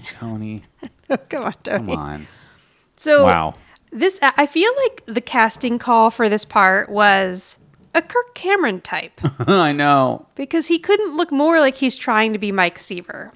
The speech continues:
Speaker 1: I know. But a, but a poor man's Mike Seaver.
Speaker 2: Yes.
Speaker 1: Poor
Speaker 2: And
Speaker 1: guy.
Speaker 2: his
Speaker 1: Who
Speaker 2: name
Speaker 1: is
Speaker 2: is,
Speaker 1: it?
Speaker 2: so his name is James Calvert.
Speaker 1: Okay.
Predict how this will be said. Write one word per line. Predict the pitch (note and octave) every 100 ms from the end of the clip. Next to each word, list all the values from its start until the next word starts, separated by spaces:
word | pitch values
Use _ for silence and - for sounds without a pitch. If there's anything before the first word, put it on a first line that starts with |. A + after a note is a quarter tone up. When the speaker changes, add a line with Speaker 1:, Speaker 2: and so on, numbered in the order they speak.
| -
Speaker 1:
I | F2
know. | D#2+ D2 D2+ - _ _ _ _
But | G2
a, | F#2+
but | F#2 G2 F#2+
a |
poor | F2 - G#2
man's | F#2 F2 F2 -
Mike | G#2+ -
Seaver. | - C#4+
Speaker 2:
Yes. | C#4 B3+ G#3+ - B3+ - -
Speaker 1:
Poor | - C4+
Speaker 2:
And |
Speaker 1:
guy. | A#3+ E3+ E3+
Speaker 2:
his | A#3 D#4 C4+
Speaker 1:
Who | -
Speaker 2:
name | D4+
Speaker 1:
is | D#4+
Speaker 2:
is, | D#4+ -
Speaker 1:
it? | - -
Speaker 2:
so | C#4
his | C4+ B3
name | D4 F#4
is | C#4
James | - A3 A3+ D4+ E4+ - - _ _ _ _ _ _
Calvert. | - G#3+ G#3 F3 G3+ - - -
Speaker 1:
Okay. | A2 - F#2 G2+